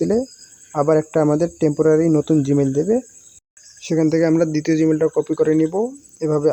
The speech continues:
আবার ডিলিট অপশনে ক্লিক করে আরেকটা নতুন Gmail দেবে, আমরা সেখান থেকেও তিন নম্বর Gmail-টা কপি করে নিব। ভিডিওটা একটু বড় হয়ে গেছে, আপনারা ধৈর্য ধরে দেখেন, তাহলে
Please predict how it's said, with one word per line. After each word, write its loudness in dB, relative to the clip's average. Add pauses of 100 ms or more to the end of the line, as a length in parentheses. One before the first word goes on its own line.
(120)
আবার 2 (280)
ডিলিট -4
অপশনে -4
ক্লিক -6 (200)
করে -2 (540)
আরেকটা -4
নতুন -2
Gmail 0
দেবে, -4
আমরা -2 (140)
সেখান -6
থেকেও -4 (720)
তিন 0
নম্বর 2
Gmail-টা 0
কপি -2
করে 0
নিব। -8 (840)
ভিডিওটা -2 (100)
একটু -6 (180)
বড় 0
হয়ে 2
গেছে, -4 (320)
আপনারা -4 (100)
ধৈর্য -2 (100)
ধরে 0 (100)
দেখেন, -4 (460)
তাহলে -2